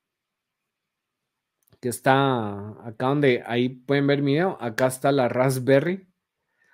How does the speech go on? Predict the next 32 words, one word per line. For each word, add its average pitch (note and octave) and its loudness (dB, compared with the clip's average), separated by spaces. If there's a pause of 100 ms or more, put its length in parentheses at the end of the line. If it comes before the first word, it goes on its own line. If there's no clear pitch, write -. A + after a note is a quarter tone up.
(120)
Bueno, D3+ 4
acá D#3+ 6
tengo G3 8
el G3+ 6
sensor, D3+ 2
miren. C#3 -2 (280)
Es - -20
que C#3+ -4
lo C#3 2
voy C3 4
a B2+ -8
quitar B2 -4
acá, A#2+ -4
lo B2 -2
voy A#2 0
a A#2 -2
hacer A#2+ -6
a - -6
un A#2 -6
ladito. F2 -10 (720)
Va, A2+ -6
acá B2 0
está D3+ 2
mi D#3+ 4
Raspberry. C3+ 2 (920)
Vamos B2 -12
a C3 -6
poner G#2+ -2
ahí, D3 0
acá G#2 -12
está, - -16 (260)
¿sí? - -2